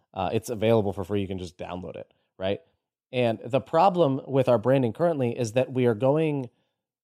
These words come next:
we are making every decision in line with the smallest common denominator. So a lot of our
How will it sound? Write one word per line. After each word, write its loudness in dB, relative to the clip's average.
we 2
are 6
making 2
every 2
decision -2
in -2
line 6
with 0
the -2
smallest 2
common 0
denominator. -4
So 2
a 6
lot 6
of 2
our 4